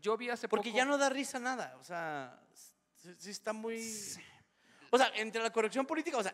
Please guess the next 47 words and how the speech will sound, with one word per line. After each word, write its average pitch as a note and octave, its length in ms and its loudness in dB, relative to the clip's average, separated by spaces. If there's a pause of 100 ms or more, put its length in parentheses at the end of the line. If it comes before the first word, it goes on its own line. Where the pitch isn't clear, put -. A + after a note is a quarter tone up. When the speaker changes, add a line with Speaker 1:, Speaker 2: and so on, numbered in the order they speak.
Speaker 2:
la, E3 200 0
es F3 160 -2
la C4 80 0
peor F#3 500 -4
temporada G3+ 440 -4
de G3+ 60 -10
Saturday F#3 300 -6
Night D#3+ 160 -4 (180)
Live, E3 100 -16
la D3+ 280 -4
peor. E3+ 500 2 (220)
Speaker 1:
Sí. C3 160 -10
Speaker 2:
Ni G#3 160 0
Sydney A#3+ 500 -4
Sweeney A3 420 -2
la G3+ 120 0
salvó, C#3+ 360 -6
güey. A2 120 -18
Speaker 1:
Ni, B2+ 220 -14
no, G3 200 2 (100)
aquí G3 220 -2
lo, D4 100 2 (120)
lo B3 100 -4
que C4 80 -8
pasa F4 240 0
con D4 140 -6
la A#3 100 -6
comedia A3 240 -2
actualmente A#3 360 0
es - 40 -20
que - 60 -16
estamos A3+ 420 -4 (500)
esquivando F#3 480 -4
las D#3 160 -4
minas. B2+ 540 -6
Estamos E3+ 400 0
de D#3 80 -2
que, C3+ 220 -4
eh, A#3 240 0
por B2 100 -8
acá C3+ 160 -4
no, A#3 240 4
Speaker 2:
Mm. D#3 120 -10
Speaker 1:
eh, - 120 -4
por B2+ 100 -10
acá B2+ 140 -10
no, F#3 160 -6